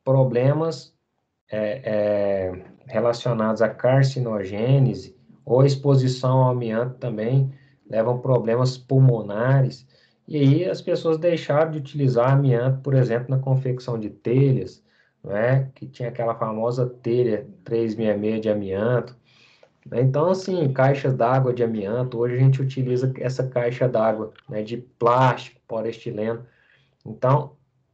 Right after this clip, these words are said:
obviamente que vai descobrir outros tipos de intoxicação no futuro. Gente, eu falo que a, a geração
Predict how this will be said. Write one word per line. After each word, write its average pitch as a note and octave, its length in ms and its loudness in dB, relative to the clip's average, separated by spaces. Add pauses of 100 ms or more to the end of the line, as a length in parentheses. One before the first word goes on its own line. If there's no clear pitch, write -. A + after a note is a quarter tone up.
(400)
obviamente F3 600 0
que - 40 -20
vai F3 140 2
descobrir C3+ 520 0
outros C3 440 -2
tipos - 300 -12
de B2+ 40 -4
intoxicação A#2+ 800 -8
no A2+ 80 -8
futuro. A2+ 500 -8
Gente, G#2+ 300 -4
eu A2+ 80 -2
falo A#2 320 0
que C3+ 80 -2
a, C3+ 280 2
a A2 80 0
geração C3 1000 0